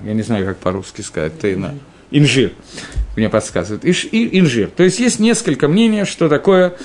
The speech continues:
Speaker 1: дерево познания добра и зла. В одной книге Лешем э, Сефер Эдеа я видел, что он пишет, что все четыре вида — это дерево познания добра и зла. Но не весь вид какой-то конкретный являлся деревом, запрещенным к пище.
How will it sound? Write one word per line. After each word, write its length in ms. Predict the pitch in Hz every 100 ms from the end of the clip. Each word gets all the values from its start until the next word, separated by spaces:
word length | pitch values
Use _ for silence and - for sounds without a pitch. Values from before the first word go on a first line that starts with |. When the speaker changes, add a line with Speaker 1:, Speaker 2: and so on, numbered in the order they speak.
| - -
Speaker 1:
дерево 280 | 147 147
познания 380 | 123 127 139 135
добра 260 | 113 107 110
и 40 |
зла. 200 | 90 78
В 40 | 135
одной 280 | 202 240
книге 440 | - 202 214 208 196 - - - - -
Лешем 480 | 117 151 - 147 135 - - - -
э, 240 | 104 98
Сефер 380 | - 143 113 104
Эдеа 260 | 107 190 190
я 100 | 139
видел, 320 | 127 123 - - -
что 220 | - -
он 120 | 202 190
пишет, 300 | 202 156 131
что 400 | - 117 - - -
все 340 | - - 247
четыре 640 | - 233 - 170 113 90 -
вида — 460 | 101 131 117 135 170
это 200 | 131 139
дерево 320 | 135 185 165 135
познания 400 | 123 139 139 117
добра 300 | 110 101 92
и 20 |
зла. 220 | 98 101
Но 200 | 135 202
не 160 | 220 214
весь 340 | 294 277 -
вид 300 | 151 180 - -
какой-то 420 | 117 113 120 113
конкретный 580 | 123 117 131 113 101 98
являлся 400 | 107 107 98 101
деревом, 380 | 104 95 95
запрещенным 600 | 92 107 113 - 110 92
к 40 | -
пище. 320 | 95 -